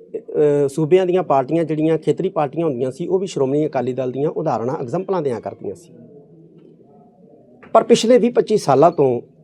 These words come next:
ਸ਼੍ਰੋਮਣੀ ਅਕਾਲੀ ਦਲ ਦੇ ਵਿੱਚੋਂ ਐਥਿਕਸ ਜਿਹੜਾ ਹੈ ਉਹ ਲੂਜ਼ ਹੋ ਗਿਆ। ਔਰ ਲੂਜ਼ ਕਿਉਂ ਹੋਇਆ? ਜਦੋਂ ਪੰਥ ਲਈ ਲੜਨ ਵਾਲੇ,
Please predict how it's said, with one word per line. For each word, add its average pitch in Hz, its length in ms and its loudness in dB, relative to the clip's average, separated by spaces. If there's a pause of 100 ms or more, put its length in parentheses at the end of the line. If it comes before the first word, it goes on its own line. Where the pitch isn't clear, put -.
ਸ਼੍ਰੋਮਣੀ 170 440 0
ਅਕਾਲੀ 143 300 -4
ਦਲ 151 240 2
ਦੇ 139 80 2
ਵਿੱਚੋਂ 127 400 -2 (120)
ਐਥਿਕਸ 160 400 2
ਜਿਹੜਾ 135 220 0
ਹੈ 127 160 -4
ਉਹ 214 180 2
ਲੂਜ਼ 190 320 2
ਹੋ 160 100 4
ਗਿਆ। 101 180 -8 (760)
ਔਰ 180 80 6
ਲੂਜ਼ 226 220 6
ਕਿਉਂ 220 200 8
ਹੋਇਆ? 180 260 4 (560)
ਜਦੋਂ 180 560 4
ਪੰਥ 165 360 0
ਲਈ 160 160 2
ਲੜਨ 151 320 2
ਵਾਲੇ, 147 480 2